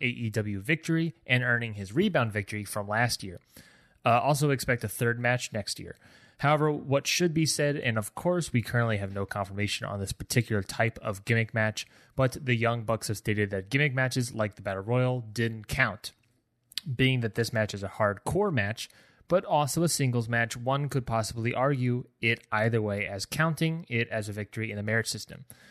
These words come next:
I would assume now go-, not, I, I'm gonna assume not going forward in my personal belief that this match will not have any, you know, real types of wrestling moves. Probably gonna have a lot of plunder,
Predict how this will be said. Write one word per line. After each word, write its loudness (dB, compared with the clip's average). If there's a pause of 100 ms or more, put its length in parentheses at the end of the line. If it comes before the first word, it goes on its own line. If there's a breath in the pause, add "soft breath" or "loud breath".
(360 loud breath)
I 6
would 4
assume -2 (260 soft breath)
now 2
go-, 0
not, 0
I, 2
I'm -2
gonna -4
assume -6
not -2
going 2
forward 0
in -6
my 0
personal 0
belief 0
that 0
this -2
match -4 (460 soft breath)
will 2
not 4
have 0
any, 0
you -6 (260)
know, -2
real 2
types -2
of -10
wrestling 0
moves. -2
Probably 2
gonna -2
have -6
a -12
lot -4
of -14
plunder, -2